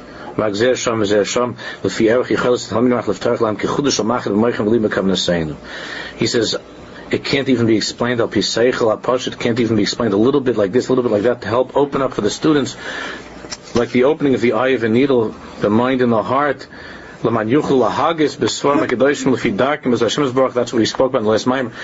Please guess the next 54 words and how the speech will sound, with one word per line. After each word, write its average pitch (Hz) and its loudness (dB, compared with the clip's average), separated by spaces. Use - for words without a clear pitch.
that 110 2
we 113 2
should 113 0
have 123 -4
to - 0
try 131 2
a 123 4
little 151 4
bit 135 0
to 117 -4
know 120 4
at 120 4
least 127 0
how 123 -2
to 110 0
approach, 101 0
how 110 -2
to 117 0
approach 165 0
the 139 2
Svar 117 0
Mekadoshim, 90 0
how 123 -2
to 123 2
learn 151 4
what 123 0
kind 127 -2
of 113 -2
an, 113 2
what 120 0
kind 123 -2
of 117 0
an, 113 2
a, 107 4
a, 104 0
a, - -4
a 113 2
mindset 135 2
does 113 0
one 110 2
have 131 0
when 127 2
you 117 4
learn 147 4
one 190 4
of 147 0
the 131 0
Svar. 110 0
That, 120 2
that 131 0
was 123 -2
the 123 2
last 120 2
Maimon. 113 -2